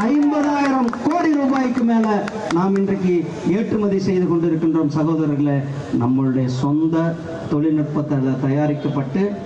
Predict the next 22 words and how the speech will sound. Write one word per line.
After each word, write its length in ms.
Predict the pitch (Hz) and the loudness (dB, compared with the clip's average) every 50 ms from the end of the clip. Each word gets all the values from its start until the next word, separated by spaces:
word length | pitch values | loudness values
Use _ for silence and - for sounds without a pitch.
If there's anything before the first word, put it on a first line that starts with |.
| - - - - - - 131 | -12 -12 -12 -10 -8 -4 -4
பாகிஸ்தான் 520 | 143 156 156 151 - - 165 156 151 143 | -2 -2 -2 -2 -2 -2 -2 0 0 0
நம்ம 140 | 143 143 139 139 | 0 0 0 0
கிட்ட 140 | 139 156 147 143 | 0 0 0 0
வாலாட்டினாங்க, 560 | 143 151 151 147 147 147 151 147 131 120 113 113 - - - - - - - - - - | 0 0 0 -2 -2 -2 -2 -2 -2 -2 -4 -6 -8 -10 -12 -12 -12 -12 -12 -12 -8 -4
தீவிரவாதிகள் 720 | 190 190 190 180 175 170 165 165 165 160 156 156 147 147 147 | -2 -2 0 0 0 0 0 0 0 0 0 0 0 0 0
வாலாட்டினாங்க. 600 | 165 180 175 170 170 165 165 156 143 131 117 113 - - - - - - - - | 0 0 0 0 0 0 -2 -2 -2 -2 -2 -4 -6 -8 -10 -10 -10 -10 -8 -4
நம்மளுடைய 320 | 139 135 147 147 139 143 139 143 | -2 0 0 0 0 0 -2 -2
பிரதமர் 420 | 143 147 151 160 160 160 151 - | -2 0 0 2 0 0 0 -2
திரு 140 | 151 147 143 139 135 | -2 -2 0 0 0
நரேந்திர 420 | 139 156 175 180 180 170 165 165 156 156 | 0 0 0 0 0 0 0 0 0 0
மோடிஜி 300 | 156 160 160 156 139 151 156 | 0 0 0 0 0 0 0
அவர்கள் 360 | 151 147 143 139 135 139 135 131 123 - - - - - - 277 | 0 0 0 0 0 0 -2 -2 -4 -6 -10 -10 -10 -6 -4 -2
ஆபரேஷன் 640 | 294 320 320 - 311 311 302 294 - - 277 262 226 - - - - - - | -2 -2 -2 -2 0 0 0 0 0 0 0 0 0 -2 -4 -6 -8 -8 -4
சிந்தூர், 600 | - - 403 415 370 359 359 370 359 339 311 240 - - - - - - - - - - - - 208 - - - - - - - - - - 330 403 - | -2 0 2 2 2 2 2 2 2 2 2 0 -2 -4 -6 -6 -8 -8 -8 -10 -10 -10 -8 -8 -8 -8 -8 -8 -8 -8 -8 -10 -6 -4 -4 -2 0 0
அவர்களுக்கு 400 | - - 392 392 392 - - - - | 0 0 0 0 0 0 0 0 0
பாகிஸ்தானுக்கு 720 | 175 190 202 - - 403 403 - 381 392 381 392 196 190 185 170 151 - - - 196 185 190 233 | 0 0 0 0 0 0 0 0 0 0 0 0 0 0 0 0 0 0 0 -2 -2 -2 -2 0
சரியான 520 | 180 175 190 208 208 208 220 226 226 233 226 - | 0 2 2 2 2 2 2 2 2 0 0 0
பாடத்தை 380 | 202 196 202 208 202 - - 185 - 190 | -2 -2 0 0 -2 0 -2 -2 0 0
புகட்டணும். 460 | 175 160 165 160 156 147 131 113 - - - - - - - - - - - | 0 0 0 0 0 0 0 0 -2 -6 -8 -10 -12 -12 -10 -8 -6 -4 -2
அவங்க 200 | 180 196 196 185 175 180 | 0 0 0 2 2 2
எல்லைக்கு 280 | 196 214 247 240 240 - 208 214 | 2 2 2 0 0 0 0 0
போகல, 340 | 226 233 185 214 190 165 | 2 2 2 2 0 0